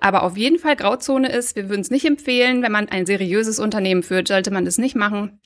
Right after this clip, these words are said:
äh, weil es haben schon, O-, ähm, OpenAI ist es in dem Fall, glaube ich, hat schon angekündigt, dass sie dagegen vorgehen möchten.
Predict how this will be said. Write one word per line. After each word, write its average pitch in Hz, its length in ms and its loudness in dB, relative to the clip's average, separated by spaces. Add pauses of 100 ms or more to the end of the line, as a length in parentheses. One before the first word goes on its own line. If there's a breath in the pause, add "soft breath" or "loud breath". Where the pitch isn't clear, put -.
(680)
äh, 190 280 2
weil - 400 -4 (100)
es - 180 0
haben 214 280 2
schon, 196 340 0
O-, 196 220 2
ähm, 185 340 -4
OpenAI 202 580 -2 (120)
ist - 100 -10
es 214 140 -10
in 208 80 -4
dem 196 180 -4
Fall, 196 140 -4
glaube 190 240 -2
ich, - 80 -12 (320 loud breath)
hat - 160 -2
schon 202 160 2
angekündigt, 190 580 -2
dass 185 160 0
sie 196 100 -2
dagegen 175 320 -2
vorgehen 247 480 2
möchten. 262 520 0